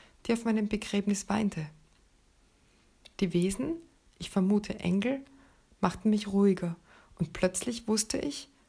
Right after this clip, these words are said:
dass ich meinen Großvater sehen würde, wohin auch immer ich zusteuerte. Dann blieb ich stehen und es war eine Art von Limbus,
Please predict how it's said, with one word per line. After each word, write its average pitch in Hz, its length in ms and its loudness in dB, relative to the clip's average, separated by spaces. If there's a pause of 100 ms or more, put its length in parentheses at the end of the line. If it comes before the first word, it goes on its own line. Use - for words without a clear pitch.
(140)
dass 233 140 -2
ich 254 160 -2
meinen 240 180 2
Großvater 226 600 0
sehen 170 360 -2
würde, 165 280 -6 (320)
wohin 247 400 -2
auch 185 160 -2
immer 254 340 -2
ich - 160 -4
zusteuerte. 170 720 -4 (2250)
Dann 214 240 4
blieb 247 180 2
ich 208 160 2
stehen 220 420 4 (520)
und 214 140 6
es 214 100 0
war 220 80 6
eine 202 220 2
Art 208 160 2
von 185 240 4
Limbus, 190 680 2